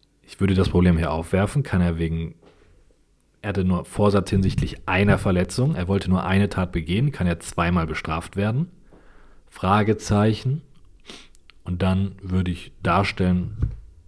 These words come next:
was die Mindermeinung ist, wie auch immer man das sprachlich machen mag. Und da wird nämlich vertreten, ich kann den nicht aus beiden Delikten, ich kann ihn nicht wegen Vollendung und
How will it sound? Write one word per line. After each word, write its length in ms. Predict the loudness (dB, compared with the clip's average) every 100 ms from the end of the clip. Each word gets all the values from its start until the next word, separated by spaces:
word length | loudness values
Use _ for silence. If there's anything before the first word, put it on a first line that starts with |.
| -20 _ -20 -14
was 240 | -8 -4
die 80 | 0
Mindermeinung 500 | 4 6 6 6 6
ist, 320 | 4 2 -10 -14 -20 -20 -16 -16 -12
wie 140 | -6 -2
auch 60 |
immer 140 | 2 2
man 120 | 2
das 100 | 0
sprachlich 640 | -2 -4 0 0 0 -2
machen 300 | -2 -2 -2
mag. 280 | -2 -4 -4
Und 80 | -4
da 100 | -2
wird 160 | -2
nämlich 220 | -2 -2 -4
vertreten, 760 | -12 -10 -8 -6 -4 -2 -2 -4 -20 -20 -18 -18 -18 -20 -20 -20 _ -18 -16 -18 _ _ -16
ich 140 | -10
kann 240 | -2 2
den 140 | 4 2
nicht 260 | 0 -4
aus 140 | -8 -4
beiden 420 | 0 2 2 2
Delikten, 600 | 2 2 0 -4 -12 -12
ich 120 | -10 -4
kann 120 | -2
ihn 100 | -2
nicht 180 | -2 -2
wegen 220 | -2 -4
Vollendung 640 | -4 -4 -2 0 0 -2 -4
und 380 | 0 2 2 -2